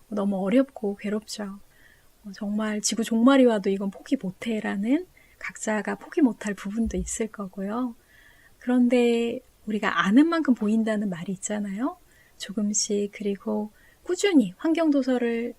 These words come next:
읽다 보면 환경 감수성이 높아지면서, 어, 전에는 보이지 않던 게 보이기 시작하죠. 어, 요즘 새 학기에 등하굣길에 광고 전단지 엄청 뿌리잖아요. 아이들이 거부하지도 못할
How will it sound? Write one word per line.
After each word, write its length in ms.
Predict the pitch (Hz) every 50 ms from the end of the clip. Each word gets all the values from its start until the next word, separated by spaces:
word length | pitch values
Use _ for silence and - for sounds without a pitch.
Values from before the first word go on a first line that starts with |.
| _ -
읽다 300 | - 208 208 - 233 220
보면 520 | 214 214 196 196 220 277 320 294 233 208 - _ _ _ _ _ _
환경 360 | - - 359 370 359 359 330
감수성이 760 | 294 - - 185 185 220 - 330 320 - 277 262 240 214 208 202
높아지면서, 1000 | 190 190 185 - - 254 254 240 - 214 202 202 202 202 202 294 320 359 381 - _ -
어, 80 | 208 196
전에는 400 | 196 - 233 226 233 247 240 240
보이지 380 | 226 - 220 233 254 262 - 269
않던 400 | 190 185 185 185 - 208 202 202
게 260 | 208 262 320 381 381 -
보이기 520 | - - 208 208 226 254 277 277 269 - 226
시작하죠. 520 | - - - 240 - - 202 180 - 196 185 - _ - - _ - _ _ - _ _ -
어, 80 | 226 208
요즘 240 | 208 185 - 208
새 160 | 214 - - 349
학기에 800 | 392 381 - - - 233 202 202 202 202 220 240 226 214 202 208 _ - - _ _ _
등하굣길에 880 | - - 226 247 262 254 - 240 226 - - 214 202 202 196 196 208 196
광고 380 | - - - 185 208 240 320 330
전단지 520 | - 277 240 220 202 214 202 196 185 190
엄청 380 | 175 180 190 190 - 247 220 214
뿌리잖아요. 580 | - - 277 302 294 247 220 196 175 175 170 - _ _ _ _ _ _ _ _ _ _ _ _ -
아이들이 580 | - 175 180 196 220 254 247 262 254 247 240
거부하지도 680 | 233 - - 196 185 214 240 240 240 226 240 202 220 196
못할 600 | 185 185 185 - - 208 202 196 196 190 190 185